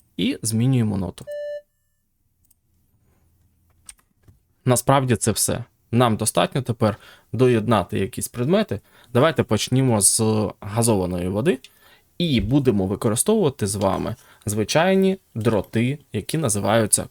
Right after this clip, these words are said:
крокодильчики. Ось такі. Тож, переходимо до столу і починаємо це збирати.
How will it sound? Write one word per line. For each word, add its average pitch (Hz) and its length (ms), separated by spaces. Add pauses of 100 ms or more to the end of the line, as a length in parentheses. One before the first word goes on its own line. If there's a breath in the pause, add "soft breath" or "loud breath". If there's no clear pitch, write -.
крокодильчики. 110 960 (340)
Ось 123 260
такі. - 320 (3000)
Тож, 202 240
переходимо 107 720
до 101 480 (160)
столу 113 580 (100)
і 127 60
починаємо 120 540
це - 360 (100)
збирати. - 560